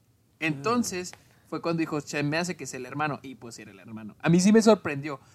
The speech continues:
Speaker 1: Pero, por ejemplo, el hecho de que estaba embarazada, o que era un traje, porque al principio, de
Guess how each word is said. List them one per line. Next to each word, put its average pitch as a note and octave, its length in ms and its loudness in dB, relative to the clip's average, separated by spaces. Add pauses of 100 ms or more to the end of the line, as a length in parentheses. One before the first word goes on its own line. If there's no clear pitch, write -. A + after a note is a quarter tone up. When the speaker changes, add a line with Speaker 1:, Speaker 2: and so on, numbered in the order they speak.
(200)
Speaker 1:
Pero, F#3 120 -8
por G3+ 80 -6
ejemplo, F3 380 2
el D3 120 -6
hecho D#3 180 -8
de - 40 -14
que D#3+ 80 -12
estaba C#3+ 260 -8
embarazada, E3 1080 -4
o F3+ 120 -6
que E3+ 120 -2
era F3 100 6
un D#3+ 200 6
traje, F3 720 -8 (220)
porque F#3 180 -4
al F#3 60 -10
principio, C#3 340 -2 (120)
de A3+ 260 4